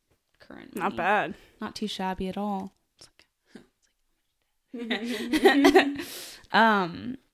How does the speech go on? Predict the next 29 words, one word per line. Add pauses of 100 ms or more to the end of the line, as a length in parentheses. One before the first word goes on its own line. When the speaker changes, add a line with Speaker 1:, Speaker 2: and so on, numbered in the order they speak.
(320)
Speaker 1:
but,
like, (360)
obviously (480)
the
death (120)
of (360)
her
sons
<laughs>
and
her
husband
now, (560)
um, (160)
<laughs>
I
wrote
husbands.
She
only
had
one. (580)
Um, (380)
led
to
a
lot (120)
of (320)
grief